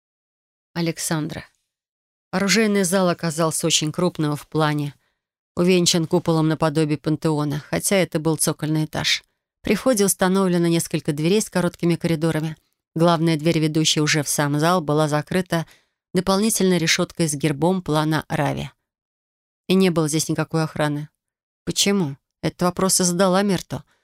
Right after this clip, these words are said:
Он улыбнулся и снисходительно произнёс:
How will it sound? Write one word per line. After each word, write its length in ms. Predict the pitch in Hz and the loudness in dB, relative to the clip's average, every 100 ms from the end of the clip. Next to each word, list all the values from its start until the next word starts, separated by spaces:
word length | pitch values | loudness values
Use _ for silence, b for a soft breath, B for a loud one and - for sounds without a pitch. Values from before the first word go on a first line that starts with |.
| _ | _
Он 160 | 233 233 | 0 2
улыбнулся 540 | 214 180 185 190 - | 2 2 2 2 0
и 20 | 165 | 0
снисходительно 720 | - 160 160 156 165 151 156 | 0 0 0 0 0 0 0
произнёс: 600 | 156 147 143 160 - | 0 -2 0 -2 -2